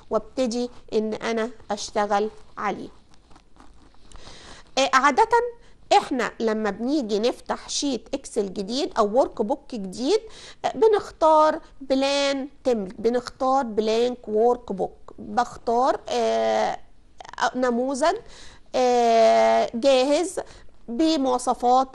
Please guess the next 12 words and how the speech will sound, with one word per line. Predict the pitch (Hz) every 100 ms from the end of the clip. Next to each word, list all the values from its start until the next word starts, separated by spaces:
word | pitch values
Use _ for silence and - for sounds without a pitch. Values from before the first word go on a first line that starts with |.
| -
ستاندر | - - 240 240 233 233 - 247
الميكروسوفت | 240 233 240 - 247 - 220 220 233 233 - -
اكسل | - - - 220 226 -
عاملها. | 208 214 240 294 330 440 - - - -
وبعد | 294 480 466 269 403 381 302
كده | 320 302
بفكركم | 262 262 226 277 269 -
كنا | 254 311 370
بنضغط | 320 247 269 233 262 214
على | 214 220
زر | 202 254 240
كرييت | 233 294 311 294 302 302